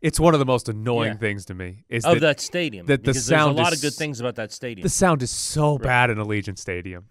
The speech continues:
Speaker 1: God, it's so bad. I, it sucks, but I
Speaker 2: I thought
Speaker 1: enjoyed
Speaker 2: it was a cool show, but I would have liked to he-, it be
Speaker 1: To
Speaker 2: a
Speaker 1: be able to
Speaker 2: little
Speaker 1: hear.
Speaker 2: bit clearer.
Speaker 1: <laughs> Yes,
Speaker 2: Well,
Speaker 1: would have been nice.
Speaker 2: yeah,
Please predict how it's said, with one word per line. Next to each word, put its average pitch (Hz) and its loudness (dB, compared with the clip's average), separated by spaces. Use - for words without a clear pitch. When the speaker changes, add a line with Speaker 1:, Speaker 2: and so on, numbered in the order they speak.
Speaker 1:
God, 156 6
it's 104 -6
so 98 -2
bad. 87 -8
I, 131 -2
it 120 -12
sucks, - -6
but 202 6
I 113 -4
Speaker 2:
I 113 -2
thought 208 0
Speaker 1:
enjoyed 240 -2
Speaker 2:
it 208 -2
was 131 -6
a - -18
cool 165 -4
show, 147 -2
but 120 -6
I 120 -2
would 120 -4
have 117 -8
liked 131 -8
to 123 -10
he-, 107 -14
it 98 -14
be 117 -8
Speaker 1:
To 165 2
Speaker 2:
a - -4
Speaker 1:
be 143 4
able 127 4
to 127 4
Speaker 2:
little 135 4
Speaker 1:
hear. 143 8
Speaker 2:
bit - 2
clearer. 113 -4
Speaker 1:
<laughs> - -4
Yes, 139 2
Speaker 2:
Well, 170 2
Speaker 1:
would 226 8
have 220 2
been 214 -4
nice. 202 -2
Speaker 2:
yeah, 143 2